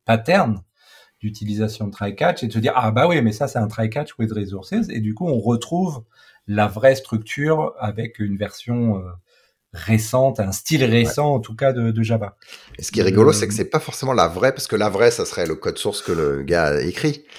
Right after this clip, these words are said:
Speaker 1: Ouais.
Speaker 2: Mais en fait, il y a des exemples, il donne un certain nombre d'exemples, hein, no-, notamment au niveau des switches, où le gars l'a écrit un peu à l'ancienne.
Speaker 1: Ouais.
Speaker 2: Le compilateur Fernflower fait un truc un peu plus caca, mais bon, avec des var dix mille, par exemple, donc pas, pas très beau. Et
Speaker 1: Mm.
Speaker 2: Quickflower utilise la nouvelle syntaxe, donc quelque part, il fait encore
Speaker 1: Avec
Speaker 2: mieux
Speaker 1: les
Speaker 2: que le
Speaker 1: flèches.
Speaker 2: développeur original.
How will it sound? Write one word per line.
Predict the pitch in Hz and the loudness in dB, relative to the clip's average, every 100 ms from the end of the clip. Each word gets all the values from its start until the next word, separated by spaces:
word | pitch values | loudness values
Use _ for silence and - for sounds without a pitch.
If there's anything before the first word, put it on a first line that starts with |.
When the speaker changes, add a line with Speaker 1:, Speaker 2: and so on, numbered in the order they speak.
| - 127 | -8 0
Speaker 1:
Ouais. | 120 117 - | 2 2 -2
Speaker 2:
Mais | 95 | 0
en | 98 | 2
fait, | 139 127 113 | 4 4 4
il | |
y | |
a | 95 | 4
des | 98 104 | 4 4
exemples, | 104 101 120 110 | 4 4 2 0
il | 92 | 0
donne | 92 95 | 2 2
un | 78 | 0
certain | - 82 85 | -8 -8 -8
nombre | 87 90 | -6 -6
d'exemples, | 80 82 92 - | -6 -8 -8 -8
hein, | 78 | -8
no-, | 85 - | -8 -8
notamment | 82 76 95 101 | -8 -4 -2 0
au | 104 | 0
niveau | 90 95 | 2 0
des | 90 | 0
switches, | - 139 143 110 | 0 -2 0 -2
où | 98 | 0
le | 92 90 | 0 2
gars | 101 107 | 4 6
l'a | 101 | 6
écrit | 95 - 107 | 4 0 0
un | 95 | 0
peu | - 104 98 | 0 2 4
à | |
l'ancienne. | 92 87 110 147 143 82 - - | 4 0 0 0 0 -6 -10 -2
Speaker 1:
Ouais. | 113 110 - - _ | 0 0 -4 -20 _
Speaker 2:
Le | 90 90 | -6 -6
compilateur | - 98 - 101 95 110 - | -2 -4 0 2 4 2 2
Fernflower | 101 95 - 98 95 95 | 0 -2 0 4 4 4
fait | - | -2
un | 85 | -8
truc | - 87 80 - | -8 -14 -18 -12
un | 82 | -10
peu | 123 117 | -8 -8
plus | 110 - | -10 0
caca, | 110 95 107 98 92 | 2 4 4 4 4
mais | |
bon, | 82 78 78 | 0 -2 -4
avec | 71 71 | -4 -4
des | 71 | -6
var | 73 87 82 78 | 0 2 4 2
dix | 78 78 76 82 | -2 -6 -6 -2
mille, | 85 85 | -2 -2
par | 73 65 | -2 -2
exemple, | 67 69 69 | -4 -6 -8
donc | 67 - | -12 -8
pas, | 78 | -8
pas | - | -8
très | - - 78 | -10 -8 0
beau. | 98 120 - | 2 2 0
Et | 87 | 0
Speaker 1:
Mm. | 117 | 2
Speaker 2:
Quickflower | 110 107 113 117 117 | 2 2 8 10 8
utilise | 107 110 117 104 92 | 6 0 0 0 2
la | 92 | 2
nouvelle | 92 120 123 113 | 4 4 6 4
syntaxe, | - 110 104 98 - | 2 2 2 2 -4
donc | 87 | -6
quelque | 95 - | -8 0
part, | 113 | 2
il | 107 | 2
fait | - | 2
encore | 95 - | 0 4
Speaker 1:
Avec | 110 110 | 4 4
Speaker 2:
mieux | |
Speaker 1:
les | 120 | 2
Speaker 2:
que | |
le | 104 | 4
Speaker 1:
flèches. | 113 90 | 4 4
Speaker 2:
développeur | 95 110 104 | 2 6 6
original. | 90 87 92 87 78 | 6 2 0 0 -2